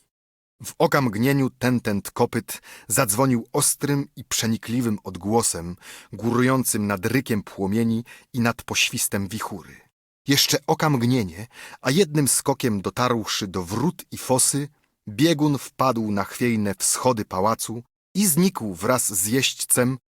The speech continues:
w rozkłębach pogmatwanych płomieni. Wściekłość burzy niezwłocznie ucichła i bezwzględna cisza uroczyście wstąpiła w swe prawa.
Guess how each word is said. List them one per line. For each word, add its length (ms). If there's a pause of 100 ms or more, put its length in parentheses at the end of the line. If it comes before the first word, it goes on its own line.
(160)
w 100
rozkłębach 800
pogmatwanych 760
płomieni. 600 (560)
Wściekłość 600
burzy 540 (140)
niezwłocznie 720
ucichła 680 (300)
i 80
bezwzględna 800
cisza 420 (140)
uroczyście 640
wstąpiła 560
w 100
swe 220
prawa. 520